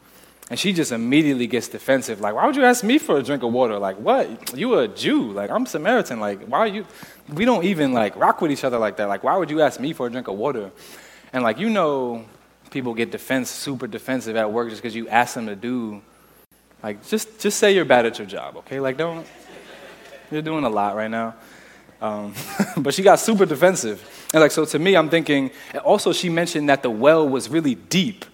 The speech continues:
She, like, made intent to say it was deep, which means,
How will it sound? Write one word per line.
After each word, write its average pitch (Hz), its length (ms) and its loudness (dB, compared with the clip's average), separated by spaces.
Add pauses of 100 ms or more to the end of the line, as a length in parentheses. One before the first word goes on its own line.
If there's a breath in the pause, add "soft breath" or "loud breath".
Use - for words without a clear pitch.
(160)
She, - 120 -10
like, 120 140 0
made 156 480 6
intent 143 540 -2
to 135 60 -4
say 147 160 0
it 143 40 0
was 123 140 -4
deep, 156 240 -4
which 135 200 -6
means, 139 360 -2